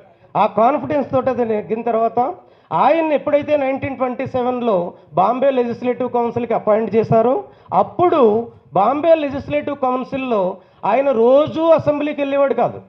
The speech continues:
అప్పుడప్పుడు వెళ్ళేవాడు. ఎప్పుడు వెళ్ళేవాడంటే, ఎప్పుడైతే చట్టాల మీద, ఎప్పుడైతే బడ్జెట్ల మీద డిస్కషన్ ఉంటుందో, అప్పుడే లెజిస్లేటివ్ కౌన్సిల్కి వెళ్ళేవాడు. అప్పుడు కూడా ఆయన మీద ఒక కంప్లైంట్ ఉండేది,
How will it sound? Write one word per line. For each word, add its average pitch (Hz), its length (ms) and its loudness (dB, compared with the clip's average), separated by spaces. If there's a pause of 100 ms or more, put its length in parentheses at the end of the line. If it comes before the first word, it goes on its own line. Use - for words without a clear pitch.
(480)
అప్పుడప్పుడు 311 600 4
వెళ్ళేవాడు. 294 480 2
ఎప్పుడు 254 260 -2
వెళ్ళేవాడంటే, 269 880 0 (200)
ఎప్పుడైతే 311 600 2
చట్టాల 285 540 0
మీద, 269 240 -2
ఎప్పుడైతే 277 640 0
బడ్జెట్ల 254 580 -2
మీద 277 160 -2 (100)
డిస్కషన్ 247 520 -4
ఉంటుందో, 233 580 -2 (200)
అప్పుడే 277 420 2
లెజిస్లేటివ్ 277 600 -2
కౌన్సిల్కి 254 400 -2
వెళ్ళేవాడు. 240 640 0 (280)
అప్పుడు 214 400 0
కూడా 294 220 2
ఆయన 277 200 0
మీద 262 200 -2
ఒక 269 140 -2
కంప్లైంట్ 226 460 -2
ఉండేది, 220 420 -4